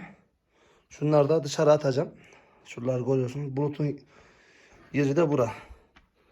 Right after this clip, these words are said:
Mısır sıracı, ondan sonra arpa ezmesi. Çikolatası da burada. Tuzu da burada. Suyunu da sabah akşam tazeliyorum. İkisi de içtiği için hastalık falan bulaşmasın diye.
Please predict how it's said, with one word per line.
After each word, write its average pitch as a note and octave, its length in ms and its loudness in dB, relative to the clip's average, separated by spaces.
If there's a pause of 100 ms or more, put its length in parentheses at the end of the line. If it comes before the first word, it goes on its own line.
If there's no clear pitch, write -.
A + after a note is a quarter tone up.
(500)
Mısır C3 280 -6
sıracı, B2 460 -6
ondan B2+ 240 -2
sonra B2 380 -6 (1160)
arpa C3 360 -6
ezmesi. B2 600 -4 (360)
Çikolatası C3 580 -8
da A#2+ 140 -8
burada. A2+ 240 -14
Tuzu C3 280 -8
da C3+ 180 -4
burada. A#2+ 380 -12 (800)
Suyunu D3 440 0
da E3+ 220 -2
sabah C#3+ 400 0
akşam C#3 340 -2
tazeliyorum. C#3 720 -2 (880)
İkisi - 320 -12
de C#3 80 2
içtiği C3 320 -6
için E3 340 -8 (320)
hastalık B2+ 440 -6
falan B2+ 280 -4
bulaşmasın B2+ 520 -6
diye. D#3+ 180 -4